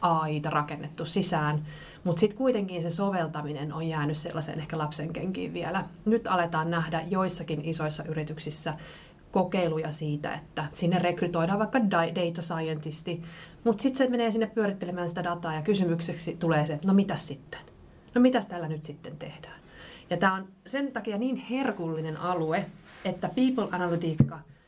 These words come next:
jos miettii henkilöstöanalytiikkana, kun se ei periaatteessa kuuluisi ainoastaan henkilöstöosastolle, vaan kun sen pitäisi olla semmoinen poikkitieteellinen, ää, asia, mitä tutkitaan liiketoiminnan näkökulmasta, operaatioiden näkökulmasta, myynnin näkökulmasta ja haetaan sinne liiketoimintaan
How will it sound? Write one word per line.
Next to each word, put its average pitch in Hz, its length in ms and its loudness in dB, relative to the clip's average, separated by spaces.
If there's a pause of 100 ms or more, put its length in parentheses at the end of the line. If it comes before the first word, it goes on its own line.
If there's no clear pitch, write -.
(120)
jos 170 200 -14
miettii 175 400 -10
henkilöstöanalytiikkana, 156 1040 -6
kun - 120 -10
se 208 100 2
ei 202 200 2 (380)
periaatteessa 160 880 2
kuuluisi 160 500 0
ainoastaan 156 520 -4
henkilöstöosastolle, - 1120 -4 (520)
vaan 190 140 6
kun 196 80 0
sen 208 220 2
pitäisi 185 500 0
olla 170 260 -2
semmoinen 160 480 -2
poikkitieteellinen, 151 1200 0 (500)
ää, 160 180 2
asia, 165 560 0
mitä 165 260 -2
tutkitaan 170 640 0
liiketoiminnan 175 680 0
näkökulmasta, 151 800 -2
operaatioiden 160 760 0
näkökulmasta, 151 760 2
myynnin 185 400 6
näkökulmasta 147 760 -2
ja 175 120 -2
haetaan 196 520 2
sinne 160 200 4
liiketoimintaan 170 1000 0